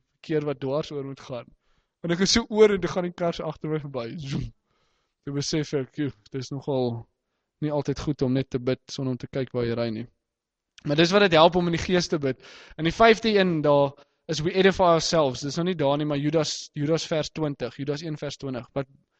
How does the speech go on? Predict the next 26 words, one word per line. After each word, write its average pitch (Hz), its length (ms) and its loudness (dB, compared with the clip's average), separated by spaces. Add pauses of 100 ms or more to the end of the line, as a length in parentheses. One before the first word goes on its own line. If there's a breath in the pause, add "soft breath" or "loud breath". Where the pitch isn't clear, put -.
(140)
my 160 180 6
beloved, 160 520 4
build 185 280 6
yourselves 185 560 0
up 196 220 -4
in 170 120 -4
your 156 120 -2
most 151 360 0
holy 156 260 -2
faith - 440 -4 (280)
by 143 160 -4
praying 143 500 -4
in 135 140 -10
the 123 80 -10
Spirit." 110 400 -14 (1160)
En 160 60 -10
baie 175 220 6
keer, 240 160 4
baie 220 260 0
keer 240 120 -2
kan 226 140 0
ons 208 120 -2
in 202 60 0
die 190 60 0
Gees 226 360 -2
bid, 160 360 -4